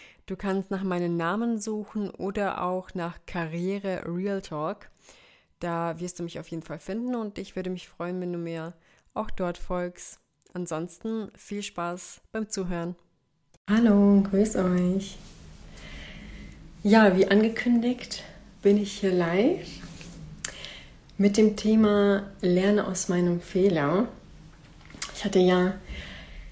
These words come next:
in den letzten paar Tagen verstärkt die Themen Selbstmarketing, sich selbst besser verkaufen und Positionierung aufgegriffen. Und genau darum geht's auch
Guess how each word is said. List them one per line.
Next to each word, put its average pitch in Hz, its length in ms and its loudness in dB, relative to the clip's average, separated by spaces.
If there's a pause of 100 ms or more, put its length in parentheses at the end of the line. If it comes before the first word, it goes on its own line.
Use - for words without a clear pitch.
(260)
in 202 140 8
den 202 100 12
letzten 196 400 4
paar 190 240 -2
Tagen 180 960 0
verstärkt 185 1120 0 (1300)
die 196 140 4
Themen 185 760 6 (1000)
Selbstmarketing, 202 920 6
sich 175 220 0
selbst - 520 2 (220)
besser 185 280 -2
verkaufen 185 920 0
und 165 680 0 (140)
Positionierung 175 760 2
aufgegriffen. 170 800 0 (1120)
Und 190 140 4
genau 190 220 8
darum 180 300 2
geht's 220 180 4
auch 185 220 0